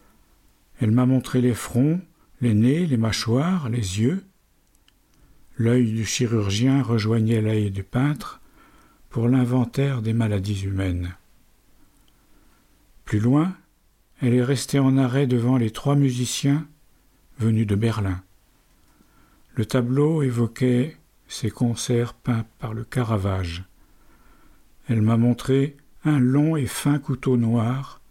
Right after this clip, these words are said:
planté comme une épingle dans un grand fromage brun et rond. J'ai regardé les instruments à cordes,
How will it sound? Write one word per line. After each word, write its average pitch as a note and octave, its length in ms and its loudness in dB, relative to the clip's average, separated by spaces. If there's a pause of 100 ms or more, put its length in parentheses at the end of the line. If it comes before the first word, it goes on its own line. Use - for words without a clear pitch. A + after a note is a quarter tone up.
(120)
planté D3 440 0
comme B2 200 0
une B2 140 2
épingle B2+ 580 0
dans G#2+ 240 -2
un G#2 140 0
grand G#2 240 -4
fromage A2 600 -4
brun G#2+ 400 -2 (340)
et B2 120 0
rond. G2 280 -2 (1700)
J'ai A2+ 160 0
regardé A2 560 0
les A2 180 -2
instruments A2 520 0
à G2 60 -2
cordes, A2+ 540 -6